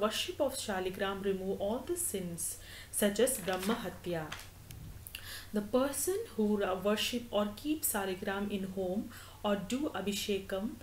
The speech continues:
and drink the water or s-, sprinkle it on his head, become free from all sin, and is protected from untimely death. Worship of Saligram boon equal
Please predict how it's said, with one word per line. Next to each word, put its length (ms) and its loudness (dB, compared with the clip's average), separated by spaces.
and 200 8
drink 300 2
the 80 4
water 560 0
or 220 2
s-, 320 -2
sprinkle 720 4
it 300 -2
on 220 -2
his 300 0
head, 360 -2
become 360 2
free 280 2
from 420 0
all 300 2
sin, 480 0
and 340 4
is 220 4
protected 600 2
from 400 0
untimely 760 2
death. 560 -2
Worship 520 4
of 120 0
Saligram 840 2
boon 320 2
equal 440 0